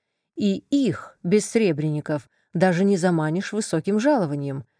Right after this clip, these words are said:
Звон монет не трогает их душу. В Тиронге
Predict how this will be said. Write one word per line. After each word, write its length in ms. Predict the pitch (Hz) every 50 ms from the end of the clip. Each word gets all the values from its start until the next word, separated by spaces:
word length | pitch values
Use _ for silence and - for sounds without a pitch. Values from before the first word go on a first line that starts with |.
| _ _ _
Звон 360 | - 202 208 269 320 349 330 311
монет 440 | 302 302 302 302 294 285 - - - -
не 180 | 330 262 294 294
трогает 500 | - 339 320 262 185 147 151 147 135 -
их 140 | 175 175 180
душу. 460 | 202 247 196 127 - - - - 156 - _ _ _ _ _ _ _ _ _ _ _ _ _ _ _ _ _ _ _ _ _ _ _
В 120 | _ -
Тиронге 800 | - - 214 202 202 262 320 349 339 330 262 285 294 294 294 294